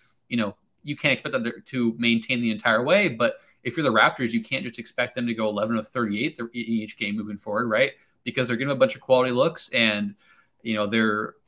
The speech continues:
the Raptors are having a lot of lapses in overhelping or just, like,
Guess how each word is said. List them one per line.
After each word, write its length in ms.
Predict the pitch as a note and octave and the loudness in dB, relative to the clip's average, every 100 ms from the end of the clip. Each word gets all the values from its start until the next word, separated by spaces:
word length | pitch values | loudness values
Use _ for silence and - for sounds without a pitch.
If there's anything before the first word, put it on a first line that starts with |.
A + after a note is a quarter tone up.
| _ | _
the 100 | A#2 | -2
Raptors 500 | A2 A2+ A#2 C3 A#2 | 4 4 4 0 0
are 80 | A2 | 2
having 240 | A#2 A#2 | 2 2
a 60 | A2 | 0
lot 160 | G#2+ | 2
of 260 | A#2 G#2+ - _ | 0 -4 -12 _
lapses 600 | A2 A#2 - B2 A#2 A2+ | 4 4 2 -2 -2 -2
in 460 | A2+ A2+ G#2+ G#2 G#2 - | -2 -2 -2 -4 -8 -8
overhelping 680 | A#2+ A#2 B2+ F3 F3 D#3+ C#3+ | -4 0 4 4 4 -2 -2
or 500 | A#2+ A2+ A2 G#2 G#2+ | -2 0 2 0 -2
just, 280 | A#2 A2+ - | -8 -10 -4
like, 320 | G#2+ G2 _ | -4 -4 _